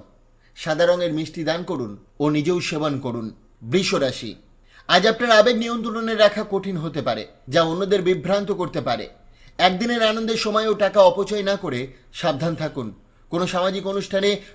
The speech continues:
গুরুত্বপূর্ণ মানুষের সঙ্গে পরিচয় হতে পারে। প্রেমে জেদ বা জোর না দেখানোই ভালো। মদ ও সিগারেট থেকে দূরে থাকুন, এতে সময় ও শক্তি দুটোই নষ্ট হবে। আত্মীয়দের কারণে দাম্পত্য জীবনে সমস্যা দেখা দিতে পারে।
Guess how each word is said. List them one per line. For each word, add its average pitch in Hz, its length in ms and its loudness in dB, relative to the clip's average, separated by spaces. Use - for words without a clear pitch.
গুরুত্বপূর্ণ 220 440 0
মানুষের 208 340 0
সঙ্গে 220 260 -2
পরিচয় 196 380 -4
হতে 151 220 -6
পারে। 110 220 -4
প্রেমে 196 240 2
জেদ 196 260 4
বা 202 120 12
জোর 190 240 4
না 139 160 -2
দেখানোই 175 400 -2
ভালো। 147 240 0
মদ 170 260 4
ও 226 60 0
সিগারেট 208 400 -2
থেকে 208 200 -2
দূরে 185 220 0
থাকুন, 160 300 -6
এতে 147 200 -4
সময় 180 320 0
ও 190 60 -4
শক্তি 196 340 -6
দুটোই 147 300 -2
নষ্ট 151 280 -4
হবে। 117 280 -4
আত্মীয়দের 226 480 0
কারণে 214 320 0
দাম্পত্য 196 440 2
জীবনে 202 300 -2
সমস্যা 185 380 -2
দেখা 180 240 2
দিতে 175 200 -4
পারে। 143 220 0